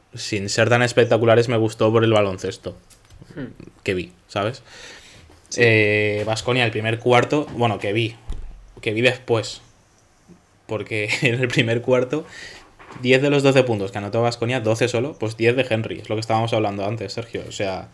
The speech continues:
Speaker 2: Una dependencia
Speaker 1: dependencia
Speaker 2: extrema.
Speaker 1: total.
Speaker 2: Sí, sí.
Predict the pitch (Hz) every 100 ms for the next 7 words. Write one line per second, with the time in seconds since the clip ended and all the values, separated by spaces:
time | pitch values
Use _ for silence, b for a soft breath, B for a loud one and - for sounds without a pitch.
0 | b b b - 131 123 113 113 120 117
1 | 110 104 110 117 131 110 107 101 - -
2 | 104